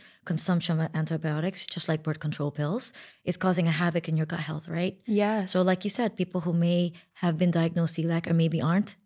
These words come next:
Speaker 1: have celiac.
Speaker 2: Right.
Speaker 1: Maybe they have something completely different, but then they haven't done the right tests to figure out what those are, and they're taking, uh, prescription drugs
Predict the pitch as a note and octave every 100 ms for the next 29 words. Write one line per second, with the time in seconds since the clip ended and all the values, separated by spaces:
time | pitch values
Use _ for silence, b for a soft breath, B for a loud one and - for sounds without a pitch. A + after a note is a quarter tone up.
0 | _ F#3+ - G3 G3 G#3+ A#3 G#3+ G#3 G3+
1 | E3 F3 E3+ D#3+ D#3+ - - - D#3 E3
2 | E3+ D#3+ E3+ E3 E3+ D#3 - G3 A3+ -
3 | B B _ F#3 F#3 F3+ F3+ D#3+ F3 F#3+
4 | F#3+ F#3 F#3 F3 F3 F3 F#3+ G3+ - -
5 | - - - b b b F3 - E3 F3+
6 | F3+ - E3+ E3 D#3+ F#3+ B3+ G#3 F3 E3
7 | B B - F3 F3 - G3 G3 E3+ E3
8 | - - F3 - A#3+ - G3 D#3+ D3+ D3+
9 | D#3+